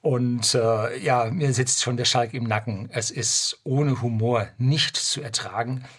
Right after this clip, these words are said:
was bei uns los ist. Und wer von einer diesem, ja, Irrsinnstaten <laughs> oder Versagen oder wie man's nennen will, persönlich betroffen ist, ja, mein wirklich tief empfundenes Beileid. Es ist an manchen Stellen sowas von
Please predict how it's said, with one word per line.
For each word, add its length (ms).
was 240
bei 100
uns 220
los 260
ist. 240
Und 200
wer 280
von 180
einer 300
diesem, 520
ja, 340
Irrsinnstaten 1080
<laughs> 40
oder 180
Versagen 720
oder 160
wie 80
man's 220
nennen 260
will, 220
persönlich 400
betroffen 460
ist, 340
ja, 320
mein 540
wirklich 420
tief 240
empfundenes 600
Beileid. 500
Es 160
ist 100
an 120
manchen 280
Stellen 560
sowas 380
von 360